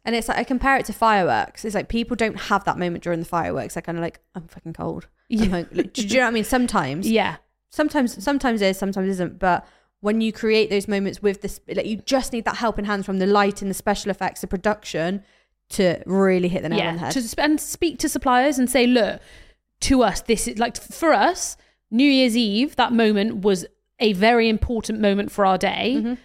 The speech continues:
Speaker 2: The most important moment. For other people, it might be different parts. It might be the ceremony. It might be the speeches, things like that. Speak to people and say, "This bit is crucial. What do we need to do? How
Speaker 1: Yeah.
Speaker 2: do we make sure that everybody feels the same way that we're feeling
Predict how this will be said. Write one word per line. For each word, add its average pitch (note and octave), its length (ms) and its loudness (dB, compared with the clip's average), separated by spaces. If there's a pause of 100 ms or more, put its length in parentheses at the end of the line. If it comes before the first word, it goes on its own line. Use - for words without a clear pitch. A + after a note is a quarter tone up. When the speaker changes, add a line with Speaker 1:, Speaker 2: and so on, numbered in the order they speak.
(140)
Speaker 2:
The G#3 160 4
most B3 240 4
important G3 280 0
moment. F#3 240 -2
For - 220 -2
other C4 180 4
people, A#3 240 0
it G3+ 40 -2
might G#3 160 0
be F#3+ 80 -8
different G3 280 -4
parts. G3+ 320 -2
It - 20 -6
might F#3+ 140 -6
be F#3 60 -4
the G3 60 -8
ceremony. F#3+ 460 0
It F#3 40 -8
might G3 140 -4
be G3 80 -4
the F3+ 120 -4
speeches, - 480 -4
things G3 120 -6
like G3+ 220 -4
that. - 40 -20 (300)
Speak E4 360 0
to C#4+ 100 -2
people A3 260 0
and G3 120 0
say, A3 600 -2 (220)
"This A3+ 380 0
bit F#3+ 340 -2
is F#3+ 160 -2
crucial. A#3 960 0 (240)
What G3+ 220 4
do G#3 80 6
we G3+ 80 2
need G3 100 0
to - 100 -6
do? E3 300 -6
How A#3+ 140 4
Speaker 1:
Yeah. B3 80 6
Speaker 2:
do C4+ 80 4
we C#4 120 6
make A#3+ 200 4
sure G#3+ 100 0
that G3+ 180 -2
everybody A3 480 2
feels F#3 360 2
the F#3 80 -2
same F#3+ 300 2
way F3+ 120 2
that F#3 100 -2
we're F3+ 160 0
feeling G3+ 600 -2